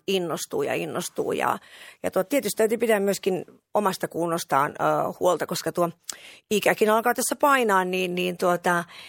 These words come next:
niin, niin täytyy vähän miettiä, miettiä sitä, mitä, mitä syö ja, ja, ja, ja just sitä liikkumista, vaikka nyt täytyy sanoa, että tämä syksy on kyllä mennyt seitsemän päivän viikossa, että ei paljon ole kyllä, että kävelty, että nyt, nyt olin juuri lomalla, niin, niin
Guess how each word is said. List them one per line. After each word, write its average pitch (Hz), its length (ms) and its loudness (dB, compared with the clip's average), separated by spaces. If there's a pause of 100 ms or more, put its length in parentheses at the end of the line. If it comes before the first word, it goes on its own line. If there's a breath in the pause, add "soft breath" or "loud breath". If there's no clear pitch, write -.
(280 loud breath)
niin, 208 160 4
niin 196 100 2
täytyy 196 260 4
vähän 208 180 2
miettiä, 196 540 4 (360 loud breath)
miettiä 185 420 0 (120)
sitä, 170 300 2
mitä, 160 400 0
mitä 165 240 -2 (200)
syö 175 300 6
ja, 156 380 0
ja, 151 360 0
ja, 151 280 0
ja 160 200 0
just 190 220 -4
sitä 160 200 -2
liikkumista, 165 580 -4
vaikka 160 200 -4
nyt 196 180 -2
täytyy 160 260 0
sanoa, 147 240 -4
että 147 100 -8
tämä 160 160 2
syksy - 320 -6
on - 140 -6
kyllä 127 200 0
mennyt 135 320 -2
seitsemän 160 380 -2
päivän 147 240 -2
viikossa, - 440 -2
että - 180 -4
ei 139 80 2
paljon 139 340 -2
ole - 160 -2
kyllä, 107 200 -2
että - 220 -4 (640 loud breath)
kävelty, 220 340 2
että 185 120 -2
nyt, 190 300 0
nyt 196 180 -2
olin 175 260 2
juuri 170 200 0
lomalla, 165 400 2
niin, 143 260 -6
niin 98 180 -8